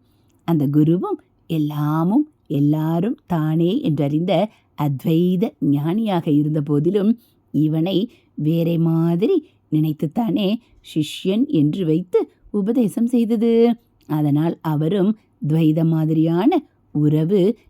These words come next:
ஏற்படுத்தி கொண்டிருக்கிறார் என்று ஆகிறது. இவர்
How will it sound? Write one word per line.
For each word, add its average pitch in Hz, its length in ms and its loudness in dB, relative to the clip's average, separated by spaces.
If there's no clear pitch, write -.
ஏற்படுத்தி 208 480 -2
கொண்டிருக்கிறார் 233 680 0
என்று 220 380 2
ஆகிறது. 226 460 0
இவர் 160 420 2